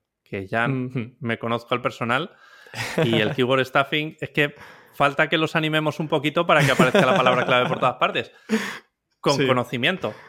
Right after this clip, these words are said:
Speaker 2: Ajá.
Speaker 1: En las, en las reseñas, en las publicaciones, productos o servicios, sobre todo, sobre todo, las keywords secundarias, las de productos o servicios. Esas funcionan
Speaker 2: Mm.
Speaker 1: muy bien ahí.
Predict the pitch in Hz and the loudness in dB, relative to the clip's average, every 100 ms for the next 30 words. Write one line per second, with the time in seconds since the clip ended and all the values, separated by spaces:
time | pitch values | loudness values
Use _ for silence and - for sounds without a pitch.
0 | - _ _ _ - 135 135 135 131 135 | -20 _ _ _ -2 0 0 -2 0 0
1 | 131 - - 160 131 127 123 - 165 123 | -2 -12 -8 0 0 2 -2 0 0 0
2 | 95 - - _ _ 135 113 110 110 - | -6 -10 -20 _ _ -6 -2 -2 -2 -4
3 | 110 107 - 147 151 151 - 120 135 135 | -6 -6 -2 0 0 -4 -4 -4 -2 -4
4 | 139 139 139 139 175 190 190 - - - | -8 -8 -6 -6 -4 -4 -6 -10 -20 -4
5 | - 113 113 - 202 294 - _ _ _ | -2 -2 0 0 0 -2 -10 _ _ _
6 | _ _ _ - 104 107 156 175 226 - | _ _ _ -8 -4 -2 0 -2 -2 -10
7 | _ _ _ - 123 - 135 147 - 113 | _ _ _ -8 -8 -4 -2 -2 -4 -8
8 | 107 110 104 90 110 98 117 165 135 135 | -2 -2 -2 -6 -8 -8 -8 -8 -8 -6
9 | 117 120 - 98 95 - - _ - 135 | -8 -10 -10 -10 -12 -18 -20 _ -8 -6
10 | 120 127 123 110 107 98 95 90 | -6 -8 -4 -4 -4 -6 -8 -14